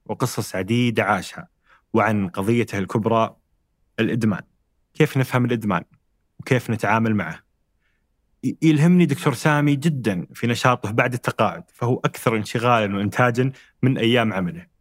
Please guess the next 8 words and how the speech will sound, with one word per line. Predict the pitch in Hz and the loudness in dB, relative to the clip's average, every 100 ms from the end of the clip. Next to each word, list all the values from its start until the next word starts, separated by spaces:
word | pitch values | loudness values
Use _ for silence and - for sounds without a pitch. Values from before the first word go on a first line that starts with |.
| - | -16
وسولفنا | - 110 104 107 | -2 -2 0 -2
أيضًا | 101 127 135 107 | 0 2 0 0
عن | 101 | -2
هذا | 104 104 | -2 -2
الجانب. | 95 82 76 _ _ _ _ _ _ | -4 -8 -14 _ _ _ _ _ _
أتمنى | 123 110 87 - _ _ _ - | -2 0 -4 -10 _ _ _ -2
أن | 110 | 0
يعجبكم | 107 98 - | 0 -4 -6